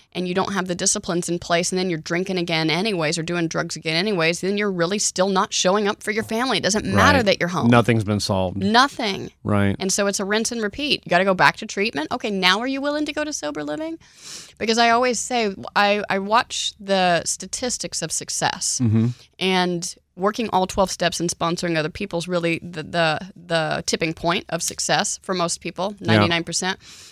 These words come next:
Speaker 1: But also, in a general sense, going to sober living for three to six months successfully, where you're through the twelve steps and sponsoring other people and have that spiritual foundation,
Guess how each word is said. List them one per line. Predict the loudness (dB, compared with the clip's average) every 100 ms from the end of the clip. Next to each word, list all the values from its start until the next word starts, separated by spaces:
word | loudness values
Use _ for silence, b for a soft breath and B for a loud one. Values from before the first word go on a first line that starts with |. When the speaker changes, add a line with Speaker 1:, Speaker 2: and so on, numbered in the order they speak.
| B
Speaker 1:
But | 2 2 4
also, | 2 2 0 0 -2 -12 _ _ _ _ _
in | 2 4
a | 0
general | 0 0 0 0
sense, | 0 -2 -2 -2
going | -2 -2 -2
to | -4
sober | -4 -2 -2
living | -2 0 -4
for | -6
three | -12 -2 0
to | 2
six | 0 0 -2
months | 0 0 -2 -6 -8 -10 b b -10
successfully, | -8 0 2 2 -2 -8 -8 -10
where | -4 -2
you're | -2
through | -6 -6 -6
the | -4
twelve | -2 0
steps | 0 -2 -2
and | -2
sponsoring | -2 -2 -2 -2 -2
other | -2
people | -6 -10 -8 -4
and | -2
have | -4 -4
that | -4
spiritual | -4 -6 -8 -8
foundation, | -4 -2 0 0 0 -2